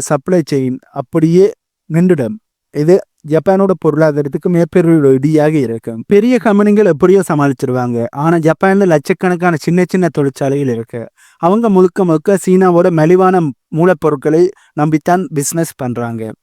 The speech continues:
இப்ப சீனா விலையை ஏத்துனாலோ, ஏத்துனாலோ இல்ல பொருளை அனுப்பாமல் விட்டாலோ இந்த சின்ன சின்ன கம்பெனிகள் எல்லாமே திவாலாகிற நிலைக்கு வந்துடும்.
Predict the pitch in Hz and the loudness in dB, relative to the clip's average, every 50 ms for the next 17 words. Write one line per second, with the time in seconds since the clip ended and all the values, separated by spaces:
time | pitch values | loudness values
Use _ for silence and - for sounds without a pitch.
0 | _ _ - - _ - 180 185 - 233 202 - 220 220 233 247 240 208 202 196 | _ _ -20 -14 _ 0 0 0 2 -2 -2 0 0 0 2 2 2 2 2 2
1 | 202 208 202 180 160 160 - 180 165 160 156 151 160 - - - 156 160 156 - | 4 2 2 0 0 -2 -2 -2 0 0 2 0 0 -2 -2 0 0 0 0 -2
2 | 170 160 147 147 156 180 196 185 170 170 185 185 - - 170 165 170 175 196 196 | -2 -2 0 0 2 2 2 2 2 2 2 0 0 0 0 2 2 2 2 2
3 | - - _ _ _ _ - 151 160 175 165 - _ _ _ _ - 190 180 185 | 0 -2 _ _ _ _ -2 -2 -2 -2 -2 -6 _ _ _ _ 0 2 2 2
4 | 185 185 170 147 143 139 123 156 135 123 117 117 113 - - _ _ _ - 170 | 2 0 0 0 -2 -2 0 0 0 0 0 -2 -4 -6 -8 _ _ _ -4 -2
5 | 170 160 - - 196 208 220 196 214 202 202 185 - 170 160 160 160 165 160 151 | -2 0 0 0 0 0 0 0 0 -2 -2 -2 -2 -2 0 0 2 2 2 2
6 | 143 139 135 139 139 151 170 175 - - 160 147 151 156 156 151 151 151 147 139 | 2 2 0 0 0 0 -2 -2 -2 0 0 2 2 2 2 0 0 -2 -2 -2
7 | 135 131 123 127 123 - - 170 165 - - _ - 139 135 139 131 127 120 110 | -2 -2 -2 -2 -4 -4 -4 -4 -4 -6 -8 _ -8 -8 -6 -6 -6 -8 -8 -10
8 | - | -12